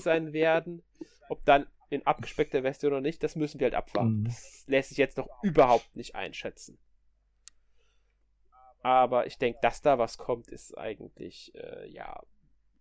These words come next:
Speaker 1: ja, wie gesagt, ist ein Vertrag da, es ist, gibt da eigentlich keine andere Möglichkeit, als dass da was kommt.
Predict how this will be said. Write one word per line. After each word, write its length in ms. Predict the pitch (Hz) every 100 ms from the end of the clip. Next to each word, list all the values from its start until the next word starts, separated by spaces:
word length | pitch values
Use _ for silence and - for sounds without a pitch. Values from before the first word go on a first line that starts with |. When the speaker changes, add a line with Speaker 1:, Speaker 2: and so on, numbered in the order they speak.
| _ _ _ _ _ - _
Speaker 1:
ja, 260 | _ - - _ _ -
wie 80 | 143
gesagt, 400 | 127 127 120 -
ist 140 | -
ein 60 | -
Vertrag 540 | - - 123 120 -
da, 220 | 131 113
es 140 | 104 -
ist, 220 | - - - - - _ _ -
gibt 200 | 151 -
da 120 | 127
eigentlich 200 | 131 -
keine 320 | - 131 135 113
andere 280 | 127 147
Möglichkeit, 580 | 139 113 - 156 - 123
als 200 | 104 -
dass 280 | 107 - -
da 180 | 107 104
was 200 | 101 -
kommt. 460 | - 95 - _